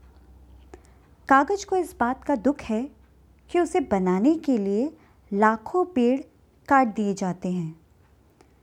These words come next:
पेड़ों की कमी से कई समस्याएं उत्पन्न हो रही हैं, इसलिए कागज़ का हमसे अनुरोध है कि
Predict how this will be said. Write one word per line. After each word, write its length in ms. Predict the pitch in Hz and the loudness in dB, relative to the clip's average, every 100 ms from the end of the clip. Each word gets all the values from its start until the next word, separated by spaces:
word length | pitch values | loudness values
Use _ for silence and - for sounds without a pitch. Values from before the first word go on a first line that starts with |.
| _ _ _ | _ _ _
पेड़ों 260 | 220 220 240 | 4 6 4
की 160 | 262 | 0
कमी 420 | 247 - 226 277 320 | 0 2 6 8 6
से 400 | 311 254 262 - _ _ _ | 4 0 -2 -8 _ _ _
कई 220 | - 359 392 | 4 4 4
समस्याएं 760 | 320 226 202 - 214 196 247 320 - _ _ | 2 0 -2 -4 -2 0 -2 -4 -10 _ _
उत्पन्न 420 | 240 - 269 247 | -2 0 2 4
हो 220 | 226 185 175 | 4 0 -2
रही 280 | 175 170 | -2 -4
हैं, 260 | 165 165 160 - _ _ _ _ _ _ | -4 -4 -6 -12 _ _ _ _ _ _
इसलिए 500 | 196 180 - 185 208 330 - _ _ _ _ _ _ _ _ | -4 -4 -4 0 0 0 -6 _ _ _ _ _ _ _ _
कागज़ 380 | - 185 247 302 | 2 2 2 -2
का 120 | - | 0
हमसे 640 | 302 240 208 190 - 214 285 - _ _ - | 0 2 -2 -2 -6 -6 -6 -12 _ _ -4
अनुरोध 520 | 196 202 196 220 294 | 0 2 2 2 0
है 180 | - 190 | -2 -4
कि 320 | 185 226 311 | -2 0 0